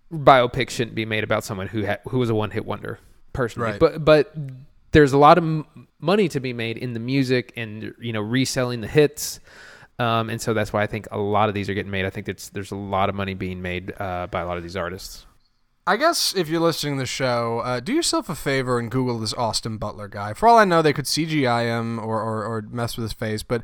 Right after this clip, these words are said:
Speaker 2: he does got a look. It's true. Like, I, I can see it. He's, he's got, he's got a jawline for, for the king. He's got something going on, and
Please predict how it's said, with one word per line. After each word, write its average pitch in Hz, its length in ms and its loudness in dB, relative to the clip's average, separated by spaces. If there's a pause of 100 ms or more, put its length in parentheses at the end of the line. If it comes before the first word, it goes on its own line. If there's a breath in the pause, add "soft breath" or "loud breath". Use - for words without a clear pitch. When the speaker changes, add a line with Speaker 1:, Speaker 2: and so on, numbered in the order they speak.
(220 loud breath)
Speaker 2:
he 381 80 4
does 494 200 8
got 320 160 4
a 262 40 6
look. 160 520 0
It's - 160 -4
true. 233 420 0
Like, 233 180 -4
I, 247 240 -2
I 302 60 2
can 247 120 -8
see 175 220 0
it. 180 80 0
He's, 233 100 -6
he's 277 220 -4
got, 285 160 4
he's 269 160 -10
got 302 140 2
a 277 60 -2
jawline 156 640 4
for, 147 160 -8
for 147 180 -6
the 135 80 -6
king. 139 440 -4
He's 180 180 -8
got 233 160 -4
something 120 320 -4
going 117 320 -4
on, 110 240 -6
and 117 160 -8